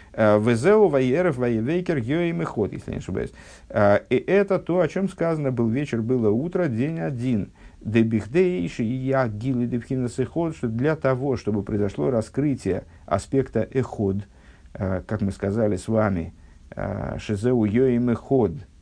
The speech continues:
э, это день один, в смысле день как объединение между собой тьмы и света, как объединение противоположностей. «Дьём иньён и гилу и йоим»,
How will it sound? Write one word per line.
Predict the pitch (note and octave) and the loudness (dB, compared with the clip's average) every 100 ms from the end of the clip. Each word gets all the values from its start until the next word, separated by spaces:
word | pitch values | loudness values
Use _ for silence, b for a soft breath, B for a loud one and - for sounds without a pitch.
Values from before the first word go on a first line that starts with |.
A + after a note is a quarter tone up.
| b b b - | b b b -10
э, | - F2+ F2+ D2+ - - - - - | -6 -6 -6 -6 -8 -8 -10 -10 -8
это | - A2 G#2+ G#2 | -4 -2 -2 -2
день | F#2 A#2 A#2 A2 | 2 2 4 0
один, | G2+ G2+ G2+ C3+ C3 - | 0 0 2 0 0 -4
в | |
смысле | - A2+ A2 A2 | 0 0 2 0
день | G2 F#2+ A2 B2+ C3+ B2+ | -2 0 2 2 0 -2
как | A2 A2 | 0 0
объединение | G#2+ G2+ G#2 A2+ A#2 A2+ | 0 0 2 2 2 2
между | G#2+ G2+ G2+ | 0 0 -2
собой | - G2+ A2+ A2+ | -4 -2 2 0
тьмы | A2 A2 G#2+ | 2 0 0
и | G#2 | -2
света, | A#2 G2+ - - | 0 -2 -2 -10
как | - | -10
объединение | F2 E2+ F#2+ G#2 G2+ | -6 -4 -2 -2 -2
противоположностей. | F#2+ G2 G#2+ G#2 A2 G#2+ F#2+ E2+ - - B B B B | -2 -2 0 0 2 2 0 -6 -10 -12 B B B B
«Дьём | G#2+ A2+ E3 E3+ | 4 4 4 2
иньён | B2 A#2+ A#2+ A#2+ | 2 2 2 2
и | A#2 | 2
гилу | A2 C#3 D#3 B2 | 0 -2 2 2
и | A#2 A#2 A#2 - A2+ | 2 2 0 -2 -2
йоим», | A#2+ C#3+ A2+ F#2 | 2 4 4 2